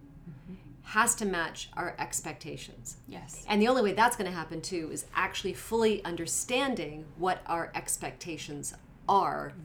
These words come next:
Speaker 1: Right.
Speaker 2: first, in the first place.
Speaker 1: Right, and then being able to actually communicate it to those people or businesses or whatever that is.
Speaker 2: Yeah,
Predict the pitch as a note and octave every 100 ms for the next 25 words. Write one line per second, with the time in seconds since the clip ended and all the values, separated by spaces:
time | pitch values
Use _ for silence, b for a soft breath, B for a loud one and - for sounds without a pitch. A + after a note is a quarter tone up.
0 | D#3 D#3+ - - G3+ D3 - - - -
1 | D#3+ D3 - - - - - - - -
2 | E3+ E3+ E3 E3 E3 D#3+ D#3+ - D3+ -
3 | D#3+ - F3 F3 E3+ E3 D3+ D3 - -
4 | F#3 E3+ - E3 D#3 - - A#3 G#3+ G3+
5 | G3 - D#3 D#3 D#3 D#3 F#3+ F#3 F3+ F3
6 | F3+ E3 E3 D3+ D3+ D3 C#3+ C3+ C3 -
7 | - - - C#3